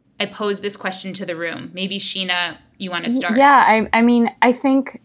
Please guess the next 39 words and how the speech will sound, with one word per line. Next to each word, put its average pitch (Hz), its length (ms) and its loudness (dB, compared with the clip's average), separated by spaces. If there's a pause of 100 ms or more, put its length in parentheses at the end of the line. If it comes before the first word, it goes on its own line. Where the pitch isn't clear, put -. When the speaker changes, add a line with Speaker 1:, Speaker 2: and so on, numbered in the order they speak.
Speaker 2:
you 247 80 2
know, 220 60 6
I 208 80 6
love 233 360 2
what 214 240 2
everyone 196 440 2
has 185 140 -2
just 185 280 0
said, 180 280 4
and 190 200 -2
Melissa, 185 360 -2
it's 175 160 -2
so 190 140 0
true. 185 260 -2
We're 190 220 2
all 185 560 4
learning, 226 520 2
or 180 120 2
Kit - 280 -4
too, 202 280 2
you 220 80 0
know, 180 80 2
we're 208 120 4
all 262 140 8
learning, 214 280 4
we're 208 80 6
all 214 100 6
growing. 196 380 2
The 175 100 2
language 208 460 2
and 180 200 -2
the 170 100 -6
landscape 214 520 0
is 175 160 0
constantly 214 640 -2
evolving. 175 560 2 (420)
Um, 180 460 4
you 220 100 2
know, 208 100 2